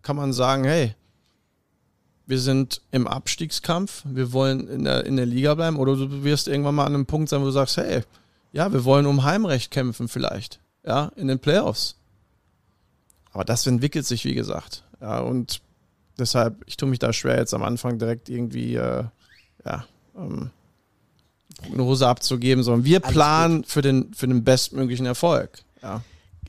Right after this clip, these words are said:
Speaker 2: Ähm, ich, ich weiß, dass man mit solchen Fragen quälen kann. Und das wollte ich tun, nicht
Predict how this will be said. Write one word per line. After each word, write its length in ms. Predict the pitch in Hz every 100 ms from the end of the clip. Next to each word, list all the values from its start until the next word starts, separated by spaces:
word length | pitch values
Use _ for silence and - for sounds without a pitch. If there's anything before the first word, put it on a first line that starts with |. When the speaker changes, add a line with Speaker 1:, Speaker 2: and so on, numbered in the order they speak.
| -
Speaker 2:
Ähm, 280 | 139 117 113 - - _ - - - - - - -
ich, 300 | 147 - - _
ich 180 | 131 -
weiß, 280 | 120 131 -
dass 200 | 135 -
man 200 | 127 120
mit 140 | 120 110
solchen 400 | 120 117 107 113 -
Fragen 640 | - - 107 113 110 107 - _ _ -
quälen 440 | - 107 101 90
kann. 320 | - 76 80 - -
Und 120 | 104
das 200 | 117 110
wollte 280 | 120 151 -
ich 140 | -
tun, 360 | - 147 185 277 _
nicht 320 | 120 156 -